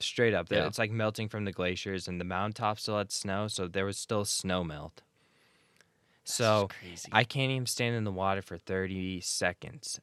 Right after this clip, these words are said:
Speaker 1: and before
Speaker 2: And
Speaker 1: I'm
Speaker 2: it's
Speaker 1: like,
Speaker 2: ninety
Speaker 1: "Holy
Speaker 2: degrees.
Speaker 1: shit.
Speaker 2: <laughs>
Speaker 1: That hurt. It's so cold." Another thing to take into consideration is, like, the streams, like, in Maine, they meander. Like, yeah, there's some parts where there's ripples, but the gradient,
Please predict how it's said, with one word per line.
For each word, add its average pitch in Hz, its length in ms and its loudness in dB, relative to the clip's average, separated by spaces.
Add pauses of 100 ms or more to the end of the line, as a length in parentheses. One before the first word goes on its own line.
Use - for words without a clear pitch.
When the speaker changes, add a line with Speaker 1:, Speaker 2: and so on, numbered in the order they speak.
Speaker 1:
and 95 160 -10
before 98 240 0
Speaker 2:
And - 20 4
Speaker 1:
I'm 98 60 2
Speaker 2:
it's 85 100 0
Speaker 1:
like, 87 40 -2
Speaker 2:
ninety 90 260 2
Speaker 1:
"Holy - 0 -
Speaker 2:
degrees. 90 540 0
Speaker 1:
shit. - 120 -8 (520)
Speaker 2:
<laughs> - 60 2 (580)
Speaker 1:
That 117 240 6
hurt. - 560 2
It's - 160 -6
so 82 180 -2
cold." 82 460 -2 (760)
Another 147 280 6
thing 147 240 2
to 113 60 0
take 123 220 2
into 113 140 2
consideration 101 640 0
is, 95 100 -6
like, 87 140 -4 (840)
the 113 80 0
streams, 113 720 2
like, 101 200 -2 (120)
in 101 240 -2
Maine, 131 300 4
they 95 120 2
meander. 90 720 2 (340)
Like, 90 240 -6
yeah, 98 200 6
there's 95 220 0
some 98 200 -2
parts 95 300 -2
where 95 100 2
there's 82 220 -2
ripples, 92 300 0
but - 140 -6
the - 80 -6
gradient, 92 880 0